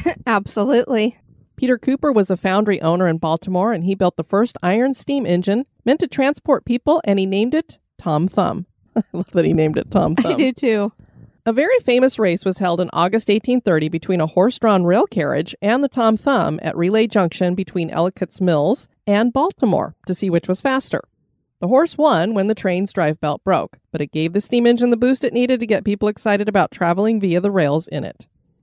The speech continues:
Speaker 1: The Civil War brought the Gaithers Raiders to town as they marched to Baltimore. Ellicott's Mills also got attention when Winans' steam gun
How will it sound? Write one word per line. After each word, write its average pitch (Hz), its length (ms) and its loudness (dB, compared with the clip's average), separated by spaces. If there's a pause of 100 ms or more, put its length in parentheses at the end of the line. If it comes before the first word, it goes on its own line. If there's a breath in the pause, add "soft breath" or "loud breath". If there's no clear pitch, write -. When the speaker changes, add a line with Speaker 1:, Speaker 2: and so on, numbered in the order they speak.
(140)
Speaker 1:
The 277 100 -4
Civil 403 340 -2
War 277 220 4
brought 214 320 0
the 190 100 -10
Gaithers 190 460 0
Raiders 220 400 2
to - 100 -6
town 180 500 -2
as 233 200 2
they 302 100 2
marched 285 380 0
to 339 80 0
Baltimore. 302 640 0 (720)
Ellicott's 294 500 -2
Mills 202 480 0
also 311 300 0
got 320 160 2
attention 240 720 0
when 208 220 0
Winans' 277 420 0
steam 349 340 -2
gun 175 260 2